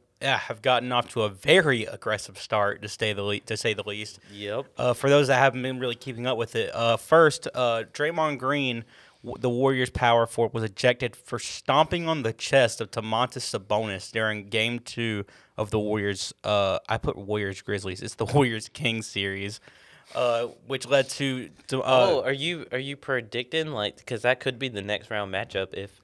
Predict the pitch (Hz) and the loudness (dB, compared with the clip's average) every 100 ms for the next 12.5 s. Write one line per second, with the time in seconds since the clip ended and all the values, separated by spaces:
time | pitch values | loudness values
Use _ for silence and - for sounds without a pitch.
0 | _ - 92 98 92 90 - 113 107 104 | _ -8 -8 -4 -4 0 4 8 8 6
1 | 113 104 107 98 101 92 - 98 95 92 | 4 2 2 0 -2 -2 -2 0 0 0
2 | - 98 95 95 95 - - 123 117 117 | 2 2 2 0 0 2 4 6 6 4
3 | 98 95 110 107 98 98 98 107 101 95 | 4 2 2 0 -4 -6 -8 -8 -8 -8
4 | 101 101 104 - 110 107 - 117 87 104 | -8 -8 -12 -10 -6 -6 -6 -8 -4 -4
5 | 107 110 127 127 - _ _ _ _ _ | -4 -4 -8 -12 -18 _ _ _ _ _
6 | _ - - - - - - - - - | _ -18 -14 -10 -10 -12 -14 -18 -16 -14
7 | - - 143 135 143 123 120 - 120 135 | -16 -10 -4 0 4 4 2 -6 -2 0
8 | - 139 113 123 110 101 107 98 - 95 | 4 2 2 0 0 0 0 0 0 -6
9 | - - 117 104 98 - 87 90 92 127 | -8 -6 -4 -4 -2 -2 0 2 2 6
10 | 135 120 104 135 131 107 101 98 92 107 | 6 8 6 4 4 2 2 0 -2 -2
11 | 110 - _ _ _ _ 113 135 135 131 | -4 -6 _ _ _ _ -2 2 4 4
12 | 107 98 95 98 | 4 4 0 -2